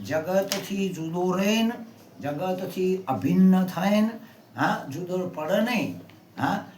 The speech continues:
પણ જેમ ઘડો ફૂટે તો પેલો ત્રણ સાધનો મરી ના જાય,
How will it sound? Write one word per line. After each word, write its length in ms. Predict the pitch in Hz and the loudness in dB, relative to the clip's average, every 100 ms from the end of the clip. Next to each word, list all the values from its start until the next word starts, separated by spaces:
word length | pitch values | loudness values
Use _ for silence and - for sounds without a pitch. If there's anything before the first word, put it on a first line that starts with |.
| - - | -14 -2
પણ 320 | 180 196 190 | 0 0 0
જેમ 220 | 180 185 | -2 -2
ઘડો 360 | - 120 160 190 | -2 -2 -2 -4
ફૂટે 540 | - 190 226 202 - - - | -6 -6 0 0 0 -6 -12
તો 120 | 170 | -8
પેલો 240 | 170 180 185 | -6 -2 -2
ત્રણ 280 | 180 180 185 | -2 -4 -2
સાધનો 480 | 165 - 139 170 | -4 -4 -4 -4
મરી 340 | 180 170 156 185 | -4 -4 -2 0
ના 160 | 226 | 2
જાય, 320 | 233 180 139 | 2 2 0